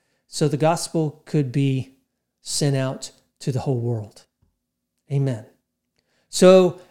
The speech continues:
it matters how we frame the issues. It matters how we frame things in the Word, how we see them and how we read them. Going back, the Bible is not a technical manual, but we need to read it right.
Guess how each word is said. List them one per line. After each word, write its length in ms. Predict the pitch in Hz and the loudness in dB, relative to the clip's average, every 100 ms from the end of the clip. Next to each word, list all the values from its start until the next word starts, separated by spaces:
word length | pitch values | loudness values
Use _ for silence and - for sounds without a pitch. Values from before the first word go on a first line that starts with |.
| _ | _
it 140 | 165 151 | -2 2
matters 720 | 165 202 226 147 131 127 - - | 4 4 4 2 0 -6 -14 -4
how 200 | 156 156 | 0 2
we 240 | 175 165 | 2 0
frame 680 | 156 - 175 175 156 151 131 - _ _ _ _ _ | -4 -4 0 0 0 -2 -6 -12 _ _ _ _ _
the 160 | 151 156 | 0 2
issues. 540 | 170 - 160 180 175 - - | 2 0 -2 -2 -8 -10 -2
It 100 | 147 | 2
matters 480 | 156 170 175 160 | 4 4 2 0
how 160 | - 165 | -2 -2
we 200 | 151 143 | 0 -4
frame 480 | - - 165 175 170 | -6 -4 -2 0 -2
things 480 | - 165 165 156 151 | -2 -2 -2 -2 -2
in 80 | |
the 80 | 135 | -2
Word, 300 | 123 143 165 | 0 2 0
how 160 | - 143 | -2 -4
we 140 | 135 | -4
see 360 | - - 160 165 | -4 -2 0 0
them 240 | 185 196 | 0 -2
and 160 | 156 113 | -4 -4
how 140 | 135 | -2
we 140 | 131 120 | -2 -2
read 320 | 127 151 151 | 0 -2 0
them. 300 | 160 170 170 - _ _ _ - | -2 -2 -6 -12 _ _ _ 0
Going 320 | 165 180 156 | 2 2 2
back, 360 | 160 180 - | 2 0 -2
the 60 | 156 | -6
Bible 380 | 131 156 160 151 | 0 0 0 -2
is 100 | 123 | 0
not 240 | 151 175 | -2 0
a 60 | 175 | -4
technical 640 | 175 226 240 175 - 135 | -4 -6 -4 -6 -4 -4
manual, 640 | 127 123 123 127 151 151 _ _ _ _ _ _ _ _ _ _ _ _ - | -4 -4 -4 -4 -6 -8 _ _ _ _ _ _ _ _ _ _ _ _ -4
but 140 | 170 | -2
we 120 | 226 | 2
need 220 | 165 170 | 2 0
to 80 | 151 | 0
read 180 | 151 139 | -2 -2
it 120 | 135 | -4
right. 420 | 131 117 - - | -8 -10 -14 -20